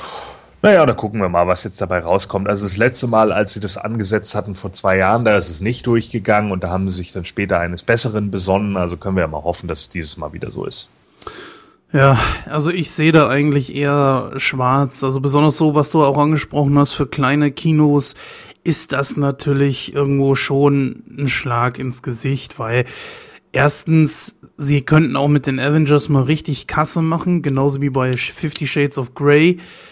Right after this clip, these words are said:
Speaker 2: Und das können die kleineren Kinos wirklich sehr gut gebrauchen, weil sonst sterben sie wirklich bald alle aus. Bei mir in der Gegend gibt es zum Beispiel ein Kino, äh, das ist sehr klein, das muss gefördert werden von der Stadt,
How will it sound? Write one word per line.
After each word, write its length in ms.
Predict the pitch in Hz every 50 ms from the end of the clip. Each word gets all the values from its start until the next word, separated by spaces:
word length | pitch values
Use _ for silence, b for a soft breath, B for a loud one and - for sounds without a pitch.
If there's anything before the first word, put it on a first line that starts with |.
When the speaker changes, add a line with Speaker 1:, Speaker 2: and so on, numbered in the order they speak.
| B B B
Speaker 2:
Und 80 | - 151
das 200 | 151 143 - -
können 260 | - 160 160 170 170
die 80 | 160
kleineren 500 | 135 - 143 139 143 160 160 147 151 151
Kinos 380 | 135 - - 156 151 147 135 -
wirklich 360 | 143 139 - 147 143 123 127
sehr 180 | 123 135 139 147
gut 240 | 135 143 143 - -
gebrauchen, 640 | 143 127 123 - 131 147 160 143 135 123 113 110
weil 240 | 117 120 123 120 120
sonst 500 | 117 147 147 185 208 202 - - - -
sterben 420 | - - - 147 139 139 147 156 143
sie 180 | 131 131 123
wirklich 320 | 127 127 120 - 123 113 -
bald 240 | - 113 110 107
alle 180 | 104 107 107 110
aus. 420 | 110 - 117 117 - - - - B B B B B B B B B B _ _ _ _ _ _
Bei 220 | - 147 135 165 160
mir 240 | 165 175 190 202 220
in 60 | 208
der 120 | 196 185
Gegend 280 | 160 185 185 190 185 180
gibt 180 | 190 180 185
es 120 | 196 175 -
zum 120 | - 165
Beispiel 300 | 165 180 175 - - -
ein 240 | - 147 156 156 139
Kino, 520 | - - 170 175 180 202 208 214 233 226 B B B B B B B B B
äh, 280 | - 156 156 156 160 156
das 220 | 156 156 147 -
ist 180 | 170 170 - -
sehr 140 | 151 143 131
klein, 400 | - - 151 143 156 185 185 151
das 240 | 160 151 - -
muss 260 | 160 156 165 - - -
gefördert 920 | - 151 - - - - - 170 165 180 214 226 180 160 135 123 117 123
werden 380 | 123 120 117 117 117 123 147 160
von 220 | - - 151 143
der 100 | 131 131
Stadt, 460 | 123 - - - 131 165 - - -